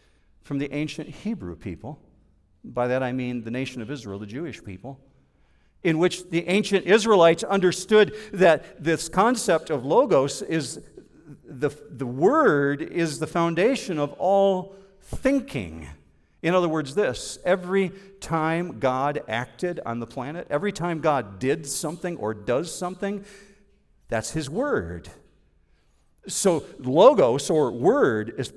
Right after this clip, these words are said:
paramount to the ancients, and here's what it did for them.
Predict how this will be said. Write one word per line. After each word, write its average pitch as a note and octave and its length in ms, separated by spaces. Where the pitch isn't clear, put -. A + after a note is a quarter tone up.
paramount D3 800
to - 100
the B2 180
ancients, C#3 500
and A#2 100
here's F3+ 180
what A#2 100
it G#2 120
did C3+ 180
for B2 100
them. G2 340